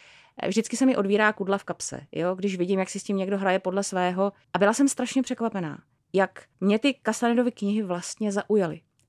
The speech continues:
Protože i když je člověk na to odborník a vidí, odkud on to tahá,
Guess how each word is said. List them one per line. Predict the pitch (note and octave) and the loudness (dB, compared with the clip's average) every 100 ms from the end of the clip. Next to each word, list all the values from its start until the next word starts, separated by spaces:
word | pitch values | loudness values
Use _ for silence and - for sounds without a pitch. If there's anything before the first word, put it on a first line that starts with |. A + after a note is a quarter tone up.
| _ | _
Protože | E3+ F3 A3+ A3+ C4+ C4+ _ _ - | -4 -2 0 4 2 2 _ _ 4
i | A3+ | 6
když | C#4 D#4+ | 6 4
je | E4 | 0
člověk | - A3 B3+ | 2 4 4
na | A#3+ | 2
to | A#3 | 0
odborník | A#3 A3 A#3 A3 F3 | 0 2 4 4 2
a | G#3+ | 4
vidí, | A3+ B3+ A3 - | 6 6 4 2
odkud | A3+ - B3+ | -2 0 2
on | A#3 | 2
to | A#3 | 2
tahá, | A3 G3+ - | -2 -4 -8